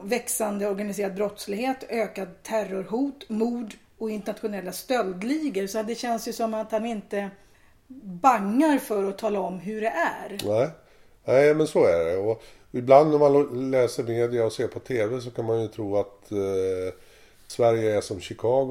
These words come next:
Speaker 2: var på trettiotalet. Men riktigt så är det ju inte,
Speaker 1: Nej,
Speaker 2: utan
Speaker 1: så är det inte heller.
Speaker 2: Nej,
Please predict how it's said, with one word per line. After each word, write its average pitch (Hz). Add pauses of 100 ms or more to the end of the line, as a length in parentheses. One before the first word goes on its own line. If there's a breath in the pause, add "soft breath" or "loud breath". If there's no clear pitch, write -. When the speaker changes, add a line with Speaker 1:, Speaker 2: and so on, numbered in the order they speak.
Speaker 2:
var 104
på 98
trettiotalet. 117
Men 113
riktigt 117
så 135
är 117
det 110
ju 107
inte, 240
Speaker 1:
Nej, 277
Speaker 2:
utan 233
Speaker 1:
så 262
är 285
det 330
inte 285
heller. 294
Speaker 2:
Nej, 127